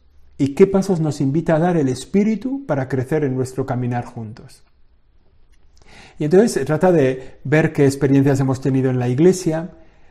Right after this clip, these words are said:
qué alegrías hemos, nos han suscitado en la Iglesia, qué dificultades nos han puesto, qué obstáculos hemos sentido en nuestra alma, en nuestro corazón, cuando nos hemos acercado a la Iglesia. Oye, pues,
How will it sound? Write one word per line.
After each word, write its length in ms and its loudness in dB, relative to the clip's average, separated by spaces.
qué 120 0
alegrías 560 6
hemos, 300 -2
nos 220 -4
han 100 0
suscitado 560 0
en 60 2
la 100 0
Iglesia, 380 -2
qué 120 -2
dificultades 640 0
nos 160 -2
han 140 -4
puesto, 340 -2
qué 100 0
obstáculos 520 0
hemos 180 -2
sentido 400 0
en 80 0
nuestra 320 -8
alma, 280 -2
en 60 -4
nuestro 240 -4
corazón, 460 -2
cuando 180 -4
nos 140 -6
hemos 160 -2
acercado 360 0
a 40 2
la 80 -4
Iglesia. 340 -2
Oye, 140 -2
pues, 180 -6